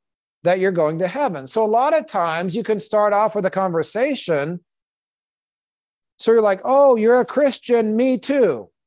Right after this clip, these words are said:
Okay, so there's a lot of people who go to church, and so they think they're Christians, but they've never actually been born again. You guys familiar with that, right?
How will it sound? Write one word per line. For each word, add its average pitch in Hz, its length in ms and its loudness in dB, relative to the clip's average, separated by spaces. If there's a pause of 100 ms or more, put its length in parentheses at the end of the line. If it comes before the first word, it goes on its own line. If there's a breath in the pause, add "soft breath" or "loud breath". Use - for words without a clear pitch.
(380)
Okay, 180 180 -2
so 208 460 2 (580)
there's 202 140 0
a 214 60 2
lot 190 240 2
of 240 160 -2
people 202 540 0
who 180 240 0
go 175 200 2
to 202 120 0
church, 196 640 -2 (100)
and 170 120 -4
so 196 100 -2
they 175 160 0
think 175 260 -4
they're 160 100 -2
Christians, 165 540 -2
but 175 140 -2
they've 180 160 -2
never 175 340 0
actually 156 320 -2
been 165 220 -2
born 170 180 0
again. 160 440 -4 (520)
You 147 80 -8
guys 160 140 -6
familiar 156 420 -2
with 127 120 -6
that, 131 160 -2
right? 127 340 -2